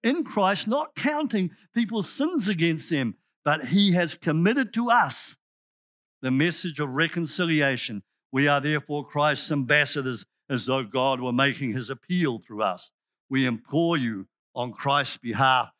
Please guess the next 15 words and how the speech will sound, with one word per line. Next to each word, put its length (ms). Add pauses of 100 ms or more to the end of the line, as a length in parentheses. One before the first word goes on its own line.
(200)
be 120
reconciled 880
to 60
God. 300
Isn't 220
this 160
an 160 (100)
awesome 420
mission 400
passage? 300 (840)
You 100
hear 180
those 260
words, 320
reconciliation, 1120